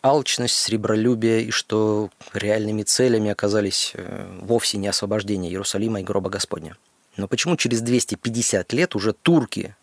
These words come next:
штурмовали Константинополь, столицу Византийской империи?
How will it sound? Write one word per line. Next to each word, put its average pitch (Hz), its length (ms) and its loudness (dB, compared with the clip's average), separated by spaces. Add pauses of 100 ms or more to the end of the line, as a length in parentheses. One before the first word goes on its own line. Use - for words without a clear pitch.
штурмовали 110 580 0
Константинополь, 120 1040 0
столицу 107 800 0
Византийской 110 960 0
империи? 113 720 0